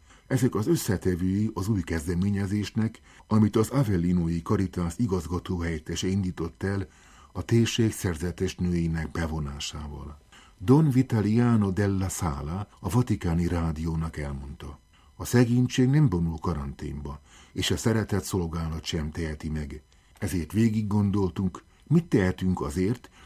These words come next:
hogy továbbra is biztosíthassuk szolgáltatásainkat anélkül, hogy a már így is sok nehézséggel küzdő intézményekre újabb terheket rónánk." A kezdeményezés fölkeltette a sajtó figyelmét, miután Arturo Aiello,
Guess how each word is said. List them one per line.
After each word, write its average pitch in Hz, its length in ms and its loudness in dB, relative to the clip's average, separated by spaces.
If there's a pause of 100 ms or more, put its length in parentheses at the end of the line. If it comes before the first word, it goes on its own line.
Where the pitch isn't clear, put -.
hogy 127 140 -2
továbbra 90 500 4
is 82 120 -4
biztosíthassuk 92 1000 -4
szolgáltatásainkat 90 1200 -2
anélkül, 117 680 2 (280)
hogy 117 180 4
a 110 80 6
már 110 280 4
így 147 200 0
is 92 80 0
sok - 280 2
nehézséggel 92 720 0
küzdő 90 360 -2
intézményekre 98 960 0 (340)
újabb 135 400 4
terheket 85 560 -4
rónánk." 69 580 -6 (560)
A 127 80 -2
kezdeményezés 101 800 4
fölkeltette 82 680 -2
a - 20 -4
sajtó 98 380 -2
figyelmét, 104 640 0 (280)
miután 98 400 2
Arturo 123 760 4
Aiello, 90 600 0